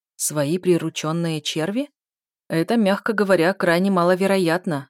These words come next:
Чтобы приучить червя, нужно обладать чаротвердной силой уровня аватара", хмыкнул Инхват. Похоже, он ничего не знал о том, как работают фуртумы и какой силой они наделили синицу.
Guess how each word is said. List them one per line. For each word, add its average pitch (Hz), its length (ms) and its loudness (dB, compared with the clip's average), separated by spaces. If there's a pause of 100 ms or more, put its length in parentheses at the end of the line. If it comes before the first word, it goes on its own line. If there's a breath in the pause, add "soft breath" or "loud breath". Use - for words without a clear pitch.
(140)
Чтобы 208 340 -4
приучить 202 480 -2
червя, 202 400 0
нужно 190 380 0
обладать 180 380 2
чаротвердной 180 760 0
силой 202 440 0
уровня 202 400 2
аватара", 208 560 -2 (220)
хмыкнул 180 500 -2
Инхват. 170 440 -6 (560)
Похоже, 233 460 0
он 240 220 2
ничего 226 340 -2
не 220 140 2
знал 165 320 -2
о 143 80 -4
том, 170 240 -4
как 165 200 -4
работают 160 440 -4
фуртумы 170 560 -6
и 202 140 -10
какой 202 340 -4
силой 185 400 -2
они 175 200 -2
наделили 165 500 -4
синицу. 190 680 -6